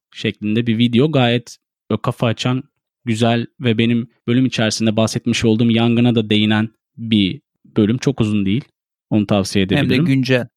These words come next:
Speaker 2: Aynen, hem
Speaker 1: Hem
Speaker 2: de
Speaker 1: de
Speaker 2: güncel.
Speaker 1: güncel. Evet. İngilizce bir içerik. Onu söyleyeyim. İki tane de şarkı ekleyip sözlerime nokta koyacağım. Bir tanesi Evdeki Saat grubundan Uzunlar şarkısı. Diğeri ise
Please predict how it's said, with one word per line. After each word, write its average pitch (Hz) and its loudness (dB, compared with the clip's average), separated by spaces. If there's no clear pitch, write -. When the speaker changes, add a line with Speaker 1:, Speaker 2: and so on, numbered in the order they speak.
Speaker 2:
Aynen, 120 -2
hem 123 0
Speaker 1:
Hem - 2
Speaker 2:
de 117 2
Speaker 1:
de 147 2
Speaker 2:
güncel. 147 2
Speaker 1:
güncel. 131 0
Evet. 101 -2
İngilizce 143 2
bir 104 2
içerik. - -4
Onu 101 -2
söyleyeyim. 101 -2
İki 202 -2
tane 131 2
de 156 0
şarkı 135 0
ekleyip 117 -2
sözlerime 110 0
nokta 92 -2
koyacağım. 110 -2
Bir 156 -4
tanesi 160 0
Evdeki 135 0
Saat 131 -2
grubundan 113 0
Uzunlar 120 0
şarkısı. 120 -8
Diğeri 151 4
ise 127 0